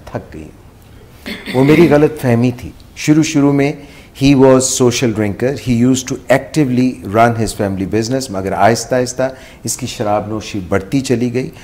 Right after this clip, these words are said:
सुबह भी शराब, शाम भी शराब, अकेले भी, parties में भी। फिर ये शराब छोड़ देता था, वादा करता था, मगर फिर कुछ ही दिन के बाद छुप छुप कर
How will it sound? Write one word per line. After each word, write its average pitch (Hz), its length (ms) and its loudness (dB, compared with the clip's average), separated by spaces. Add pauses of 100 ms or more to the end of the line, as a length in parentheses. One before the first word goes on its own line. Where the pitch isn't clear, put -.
(160)
सुबह 139 300 -2
भी 147 100 2
शराब, 120 520 -2 (260)
शाम 127 360 4
भी 139 100 -4
शराब, 110 480 -4
अकेले 135 420 2
भी, 123 200 -2 (140)
parties 123 420 2
में 120 200 -2
भी। 123 160 -2 (320)
फिर 143 120 2
ये 170 120 4
शराब 139 460 4
छोड़ 139 240 2
देता 131 320 2
था, 127 140 2
वादा 120 340 6
करता 104 360 -2
था, 101 120 -4
मगर 110 300 0 (100)
फिर 151 120 2
कुछ 143 360 -6
ही 147 60 0
दिन 135 200 -2
के 104 120 -8
बाद 101 340 2 (280)
छुप 156 240 -8
छुप 135 160 -10 (120)
कर 117 260 -6